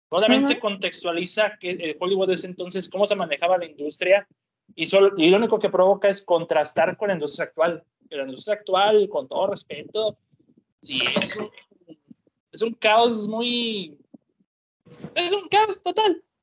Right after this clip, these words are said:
Speaker 1: Entonces, eh, no lo digo
Speaker 2: Ah,
Speaker 1: que en
Speaker 2: bueno.
Speaker 1: los sesentas lo fueran, ¿verdad? Pero
Speaker 2: Pero,
Speaker 1: por
Speaker 2: pues,
Speaker 1: lo
Speaker 2: estamos
Speaker 1: menos
Speaker 2: de acuerdo que la industria actual lo que le gusta es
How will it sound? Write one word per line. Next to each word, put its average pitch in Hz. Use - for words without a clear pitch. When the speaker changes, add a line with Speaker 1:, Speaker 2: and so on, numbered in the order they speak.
Speaker 1:
Entonces, 269
eh, 190
no 214
lo 226
digo 220
Speaker 2:
Ah, 220
Speaker 1:
que 220
en 214
Speaker 2:
bueno. -
Speaker 1:
los 151
sesentas 196
lo 180
fueran, 226
¿verdad? 185
Pero 147
Speaker 2:
Pero, 262
Speaker 1:
por -
Speaker 2:
pues, -
Speaker 1:
lo -
Speaker 2:
estamos 190
Speaker 1:
menos 196
Speaker 2:
de 190
acuerdo 185
que 190
la 185
industria 196
actual 190
lo 190
que 170
le 165
gusta 165
es -